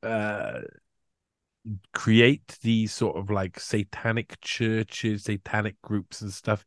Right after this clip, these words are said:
in America than it was over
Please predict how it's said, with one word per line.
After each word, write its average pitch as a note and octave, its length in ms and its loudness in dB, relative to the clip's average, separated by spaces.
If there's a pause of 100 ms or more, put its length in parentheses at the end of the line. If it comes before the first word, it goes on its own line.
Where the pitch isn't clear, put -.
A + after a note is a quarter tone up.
in G#2 140 0
America G#2 720 -2 (420)
than G2+ 140 2
it F#2+ 100 0
was G2 360 0
over G2 520 -2